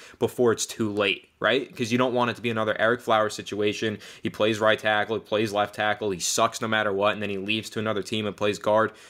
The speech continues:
Just make it work with Evan Neal. Find a way to make it work. So I think that conversation happens as soon as possible. I think,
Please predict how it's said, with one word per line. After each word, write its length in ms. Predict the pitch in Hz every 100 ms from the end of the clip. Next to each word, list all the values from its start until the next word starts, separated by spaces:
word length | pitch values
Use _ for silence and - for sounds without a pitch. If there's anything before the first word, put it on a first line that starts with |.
| -
Just 340 | - 123 - -
make 360 | 117 110 120 147
it 80 |
work 200 | 113 117
with 120 | 107 -
Evan 240 | 101 95
Neal. 180 | 95 82
Find 420 | - 107 104 113
a 80 | 95
way 280 | 117 104 98
to 140 | -
make 240 | 95 95 -
it 120 | -
work. 260 | 92 92 -
So 280 | - 101 95 - -
I 100 | 107
think 160 | 143 127
that 180 | 120 113
conversation 580 | 123 110 - 110 104
happens 320 | 101 104 98 95
as 120 | 90
soon 200 | - 101
as 100 | 92
possible. 560 | 101 101 110 127 131 -
I 120 | 104
think, 280 | 117 113